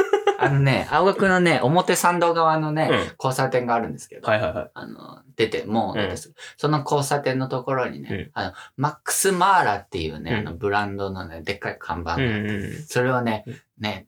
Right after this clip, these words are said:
Speaker 1: あの、デカチンチンって言ってました。
Speaker 2: しょうもない。<laughs> しょうもないな。なんだ、お前、小学生じゃねえか。変わってねえじゃねえか、お前。
Speaker 1: <laughs> 何が？そ-、そ-、そういう感じですよ、青学は。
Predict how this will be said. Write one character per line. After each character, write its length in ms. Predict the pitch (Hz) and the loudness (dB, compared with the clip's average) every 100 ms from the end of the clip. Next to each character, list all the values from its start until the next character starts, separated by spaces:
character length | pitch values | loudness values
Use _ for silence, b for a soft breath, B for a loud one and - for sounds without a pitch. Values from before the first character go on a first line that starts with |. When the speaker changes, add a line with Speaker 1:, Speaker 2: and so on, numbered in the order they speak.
| - | -16
Speaker 1:
あ 140 | 82 | -16
の、 120 | 82 82 | -10 -6
デ 100 | 85 | -2
カ 160 | 101 | -2
チ 180 | - 139 | 0 0
ン 100 | 117 | 0
チ 120 | - 82 | -2 -6
ン 80 | |
っ 40 | 80 | -8
て 100 | 80 | -12
言 80 | - | -12
っ 20 | |
て 140 | - | -8
ま 120 | 85 | -2
し 120 | 85 - | 0 4
た。 60 | |
Speaker 2:
し 160 | - - | 6 6
ょ 100 | - | 4
う 40 | 127 | 0
も 120 | 104 | 2
な 60 | |
い。 40 | - | 2
<laughs> 1120 | - - - - 508 - 508 - - - 880 | 0 -4 -6 2 4 6 2 -2 -6 -8 0
し 160 | - - | 6 6
ょ 180 | 104 110 | 6 0
う 40 | |
も 140 | 107 | -2
な 120 | 107 110 | 0 2
い 60 | |
な。 400 | - - - - _ _ _ _ _ _ - | 4 4 2 -6 _ _ _ _ _ _ 0
な 80 | 214 | 2
ん 40 | |
だ、 60 | 147 | 2
お 20 | |
前、 60 | 127 | 2
小 200 | 220 226 | 4 4
学 160 | 381 | 4
生 140 | - 120 | 2 0
じ 80 | |
ゃ 20 | 101 | -4
ね 100 | 92 | -8
え 20 | |
か。 140 | 95 - b b b - | -10 -14 b b b 2
変 100 | 453 | 2
わ 60 | |
っ 20 | |
て 60 | - | 2
ね 60 | - 233 | 2 4
え 40 | |
じ 80 | 160 | 4
ゃ 20 | |
ね 60 | 117 | 2
え 20 | |
か、 100 | 104 | -2
お 60 | 101 | -2
前。 80 | 98 110 - - - B B B B B B B B _ - | -4 -6 -6 -8 -8 B B B B B B B B _ -8
Speaker 1:
<laughs> 0 | |
何 300 | 104 104 101 | -4 -4 -4
が？ 200 | 98 165 _ _ _ _ _ _ | -6 -8 _ _ _ _ _ _
そ-、 180 | - 110 | -2 0
そ-、 180 | 117 | 0
そ 160 | 107 131 | 2 2
う 40 | 127 | 2
い 60 | |
う 40 | 120 | 2
感 180 | 117 117 | 0 -2
じ 60 | |
で 40 | 110 | -4
す 140 | - | -4
よ、 60 | 87 | -2
青 100 | 82 | -2
学 240 | 85 - | -6 -10
は。 120 | - | -14